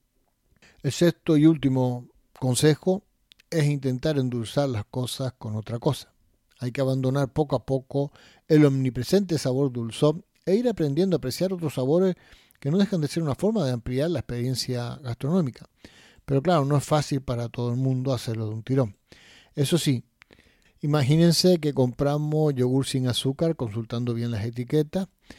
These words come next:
pero al llegar a casa le echamos un par de cucharadas de azúcar.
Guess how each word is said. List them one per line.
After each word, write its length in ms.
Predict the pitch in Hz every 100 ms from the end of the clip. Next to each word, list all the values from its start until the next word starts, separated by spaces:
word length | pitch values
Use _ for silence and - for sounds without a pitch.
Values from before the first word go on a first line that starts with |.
| - - -
pero 160 | 156
al 80 | 147
llegar 260 | 147 170 180
a 80 | 160
casa 320 | 175 - 165
le 80 | 143
echamos 340 | 151 151 147
un 80 | 135
par 200 | 147 143
de 80 | 127
cucharadas 580 | 127 120 120 123 120
de 80 | 123
azúcar. 380 | 135 185 -